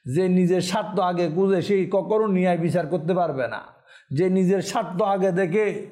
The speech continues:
সেই কখনো হক ফয়সালা করতে পারবে না, বলবে আমারটা আগে। এই ধরনের মানুষগুলাকে চিহ্নিত করি, তাদের থেকে নিজেকে দূরে রাখি।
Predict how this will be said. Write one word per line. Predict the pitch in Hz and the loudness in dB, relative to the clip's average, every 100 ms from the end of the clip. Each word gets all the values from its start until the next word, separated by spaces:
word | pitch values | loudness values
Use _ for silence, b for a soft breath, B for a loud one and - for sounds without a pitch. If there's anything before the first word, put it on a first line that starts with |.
| B B | B B
সেই | - 208 202 | -2 0 0
কখনো | 196 180 214 220 | -2 0 0 2
হক | 196 214 226 - | 2 0 -4 -4
ফয়সালা | 214 196 - 190 226 | -2 -2 0 0 0
করতে | 180 196 202 | 0 -4 -4
পারবে | 156 160 135 120 | -4 -2 -4 -6
না, | 95 78 64 - _ _ _ _ _ _ _ _ _ _ _ _ | -8 -10 -12 -20 _ _ _ _ _ _ _ _ _ _ _ _
বলবে | 135 151 160 | -6 -2 0
আমারটা | 147 139 143 143 139 | -2 -2 -4 -4 -6
আগে। | 110 87 - _ _ _ _ _ _ _ _ _ _ _ _ | -6 -10 -18 _ _ _ _ _ _ _ _ _ _ _ _
এই | 127 120 113 | -10 -10 -4
ধরনের | 151 160 160 147 | -2 -2 -2 -4
মানুষগুলাকে | 127 135 143 135 147 139 139 | -4 -4 -4 -4 -4 -4 -8
চিহ্নিত | 143 151 160 170 - - | -6 -4 -2 -4 -8 -12
করি, | - - _ _ _ _ b b | -18 -20 _ _ _ _ b b
তাদের | - 127 165 170 | -6 -4 -4 -2
থেকে | 214 175 170 | -4 -2 -2
নিজেকে | 131 139 131 151 170 | -2 -2 -2 -2 -4
দূরে | 131 139 127 | -2 0 0
রাখি। | 120 - - | -2 -8 -16